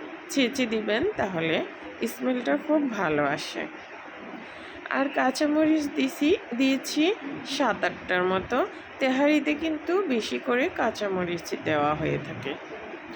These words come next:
আর মাঝখান থেকে একটু ভেঙে দিচ্ছি কাঁচামরিচগুলো, ঝালও বেরিয়ে আসবে, স্মেলও বেরিয়ে আসবে। এখন মিশিয়ে নিচ্ছি। এ পর্যায়ে এখন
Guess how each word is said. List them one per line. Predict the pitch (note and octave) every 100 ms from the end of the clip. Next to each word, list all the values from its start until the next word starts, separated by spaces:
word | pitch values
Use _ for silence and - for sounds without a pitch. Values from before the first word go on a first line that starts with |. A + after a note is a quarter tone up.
| - - -
আর | D#3 D3
মাঝখান | C#3+ - - F#3 G3
থেকে | B3+ - D4+
একটু | D4+ - E4 C#4
ভেঙে | F#3+ E3+
দিচ্ছি | D#3+ D#3+ - - G3 G#3 -
কাঁচামরিচগুলো, | F3+ D#3 D3 C#3+ D3 D3+ - D3+ D#3+
ঝালও | D#3 F3+ F3 G3+ A#3
বেরিয়ে | B3+ C4 C4+
আসবে, | C4+ - E4 - - - - C4
স্মেলও | - D4 D4+ D#4+ D#4
বেরিয়ে | A3 A#2 F#2
আসবে। | B1 - - - - - - - E4 D#4 E4 - F4+ - - - - - - - - B3+ B3+ E4+ D#4 D4
এখন | E4+ E4+ E4
মিশিয়ে | D#4+ D#4+ D#4+ D#4+
নিচ্ছি। | E4 - - F4 C5 - - B3+ A#3+
এ | G3+
পর্যায়ে | G3 F3 F3 F3+ E3+ G3+
এখন | C#4+